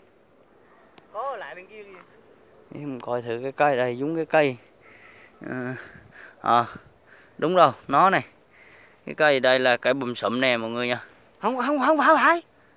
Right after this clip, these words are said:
Speaker 1: Không phải,
Speaker 2: không?
Speaker 1: bùm sụm.
Speaker 2: Dạ, giống cái bùm sụm như vậy.
Speaker 1: Không phải, không phải, không phải. Đừng giật.
Speaker 2: À, không phải. Giống luôn á, giống luôn quý vị coi nè. Giống y xì cái bùm sụm luôn nè.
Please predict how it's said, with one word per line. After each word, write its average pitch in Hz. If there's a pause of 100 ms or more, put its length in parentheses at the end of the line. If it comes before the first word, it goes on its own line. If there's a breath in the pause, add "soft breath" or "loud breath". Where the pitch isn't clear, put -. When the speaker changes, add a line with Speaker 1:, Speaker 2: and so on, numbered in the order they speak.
Speaker 1:
Không -
phải, 143
Speaker 2:
không? 151
Speaker 1:
bùm 180
sụm. 226
Speaker 2:
Dạ, 139
giống 156
cái 190
bùm 143
sụm 123
như 135
vậy. 123
Speaker 1:
Không 220
phải, 262
không 262
phải, 233
không 247
phải. 233 (240)
Đừng 190
giật. 185 (440)
Speaker 2:
À, 110
không 120
phải. 117 (1120 soft breath)
Giống 170
luôn 180
á, 135
giống 190
luôn 139
quý 147
vị 117
coi 123
nè. 120 (920 soft breath)
Giống 135
y 160
xì 135
cái 143
bùm 120
sụm 107
luôn 123
nè. 117